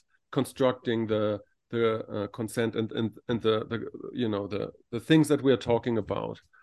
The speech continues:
And so you have, like, you have, like, manufactured confusion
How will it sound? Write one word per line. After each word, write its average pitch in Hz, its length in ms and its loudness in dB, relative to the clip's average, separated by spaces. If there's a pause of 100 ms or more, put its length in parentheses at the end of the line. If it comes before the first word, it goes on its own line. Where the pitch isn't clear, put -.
(220)
And 131 120 4
so 151 180 8
you 147 160 10
have, 139 220 4
like, 135 400 2
you 135 140 -4
have, 139 160 0
like, 143 180 2
manufactured 151 840 4
confusion 143 840 0